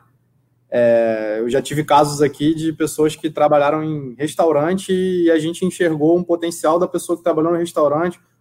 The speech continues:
por saber trabalhar sob pressão e atender várias pessoas ao mesmo tempo, que se encaixariam numa, numa oportunidade diferenciada. Então, eu tenho um rapaz aqui que trabalhou no Outback como garçom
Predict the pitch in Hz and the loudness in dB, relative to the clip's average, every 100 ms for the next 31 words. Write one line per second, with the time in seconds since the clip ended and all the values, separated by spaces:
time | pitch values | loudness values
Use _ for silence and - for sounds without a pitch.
0 | _ 131 - 143 147 170 165 156 151 156 | _ -8 0 0 4 2 2 2 0 0
1 | 156 151 - 143 - 165 165 151 147 147 | -4 -8 -4 -6 -2 0 2 0 -2 -4
2 | 147 151 160 156 - 151 151 156 143 143 | 0 0 -2 -6 -2 -4 -2 -4 -6 -6
3 | 165 - _ _ _ - 160 160 165 - | -6 -8 _ _ _ -6 -4 0 0 2
4 | 151 147 175 165 156 151 143 127 117 _ | 2 4 2 2 2 0 -2 -4 -8 _
5 | _ _ - 143 147 151 143 156 143 151 | _ _ -4 0 2 2 4 2 4 2
6 | 151 156 165 156 160 - 135 156 131 123 | 0 -4 0 0 0 -2 2 2 0 -6
7 | 135 127 120 117 _ 117 117 139 139 143 | -8 -6 -8 -12 _ -10 -6 -4 -2 -2
8 | 135 139 135 139 147 - 156 151 147 151 | 0 0 0 -4 -8 -2 -2 2 2 4
9 | 147 160 160 139 156 196 185 170 156 147 | 2 2 0 4 4 2 -2 -4 -2 0
10 | 143 139 - 147 202 | -2 -4 -4 0 -2